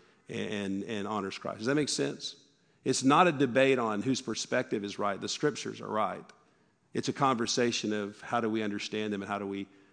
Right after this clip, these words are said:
apply, what questions do we have that we still need to press in and get answers for. Does that, does that clarity make sense, the difference? Um, you know, the Bible talks about bad theology and false prophets.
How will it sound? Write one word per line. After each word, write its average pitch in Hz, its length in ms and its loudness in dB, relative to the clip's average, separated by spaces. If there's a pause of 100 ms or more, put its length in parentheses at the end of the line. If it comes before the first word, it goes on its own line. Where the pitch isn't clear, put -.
(120)
apply, 113 340 2
what 104 180 -4
questions 120 520 -2
do 104 100 -2
we 107 100 -2
have 104 340 -2
that 98 100 -6
we 107 100 -2
still 110 260 -4
need 101 140 -2
to 98 60 -8
press 104 360 -8
in 101 100 -4
and 95 80 -6
get 95 120 -6
answers 92 400 -8
for. - 260 -14 (220)
Does - 60 -14
that, 135 200 -2
does 127 100 -6
that 151 160 -2
clarity 143 320 0
make 135 200 -2
sense, - 420 -6 (140)
the 120 80 -4
difference? 120 500 -8 (800)
Um, 107 500 -2 (180)
you 135 80 4
know, 139 60 6
the 131 80 6
Bible 143 340 6
talks 147 260 4
about 123 240 2
bad 135 280 6
theology 147 440 4
and 110 100 -2
false 117 240 -2
prophets. - 600 -8